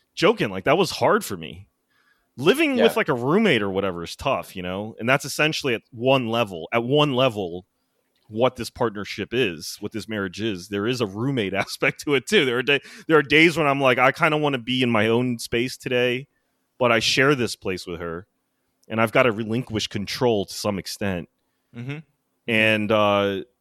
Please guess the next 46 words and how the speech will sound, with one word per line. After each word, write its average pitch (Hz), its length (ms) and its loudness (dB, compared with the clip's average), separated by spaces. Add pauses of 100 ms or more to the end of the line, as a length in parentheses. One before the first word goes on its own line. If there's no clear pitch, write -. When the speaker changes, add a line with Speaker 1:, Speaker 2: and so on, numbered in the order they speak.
(140)
Speaker 1:
to 160 120 -2
this 160 220 0
day, 160 320 2
I 113 100 0
don't 147 300 -2
particularly 110 720 -4
enjoy 92 640 -2 (280)
having 110 300 -4
relinquished 98 540 -6
that 98 140 -4
control. 87 600 -8 (640)
But 120 320 4
like 120 140 -2
I 110 60 2
said, 110 320 0
every 127 280 0
day 131 160 4
to 113 80 -2
me 117 320 2
is 95 100 -8
a 101 60 -2
value 107 400 2
calculation 87 800 -8
where 90 100 -2
I'm 90 120 -4
like, 87 360 -4 (580)
"Okay, 185 280 2
on 165 100 4
the 175 80 4
one 226 220 6
hand, 220 240 6
I'm 170 100 4
kind 180 180 2
of 170 60 4
annoyed 156 280 4
about 131 260 4
this 123 180 -8
li-, 131 200 -8
little 131 220 2
thing 117 340 -2
'cause 107 140 -12
I 110 80 2
can't 110 260 -2
put - 160 -6
my, 101 260 -4 (880)
I, 135 120 2